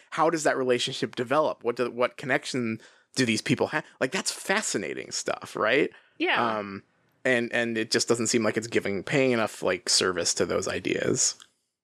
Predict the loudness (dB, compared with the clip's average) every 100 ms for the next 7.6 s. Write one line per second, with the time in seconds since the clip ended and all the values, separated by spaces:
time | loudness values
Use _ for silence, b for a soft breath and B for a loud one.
0 | _ _ B B B -2 0 2 0 0
1 | 0 2 0 0 0 0 -2 -6 -2 -2
2 | 0 -2 -2 0 0 0 2 0 0 0
3 | 0 -2 -14 -18 _ _ _ _ _ _
4 | -6 2 4 4 2 -8 -4 0 2 2
5 | 2 0 0 0 2 0 -2 -4 -2 4
6 | 4 4 0 2 0 0 0 -2 0 2
7 | 4 2 2 0 0